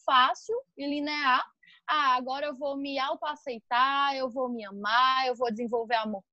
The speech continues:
próprio, eu vou ser uma pessoa melhor." Mas exatamente essa questão de não estar disposto a fazer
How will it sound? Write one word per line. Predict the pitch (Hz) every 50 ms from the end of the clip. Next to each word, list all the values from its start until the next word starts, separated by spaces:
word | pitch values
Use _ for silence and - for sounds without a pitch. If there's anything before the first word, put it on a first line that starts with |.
| _ _ -
próprio, | 233 240 247 262 269 262 254 - - 277 262 - _ - - -
eu | - 240 233
vou | 254 254
ser | - 285
uma | 247 240 233
pessoa | 240 233 226 - 294 247
melhor." | 240 233 220 214 226 247 277 294 302 320 339 - _ _ _ _ _ _
Mas | 262 269 285 302 294
exatamente | 294 311 349 381 - 403 392 392 359 392
essa | 359 - 359
questão | - 339 339 - - 339 339 339
de | 311 330
não | 320 339 392
estar | 466 - - 359 359
disposto | 359 339 294 - - - 302 311 359 330 - -
a | 359 349
fazer | - - 330 320 311 285 330 -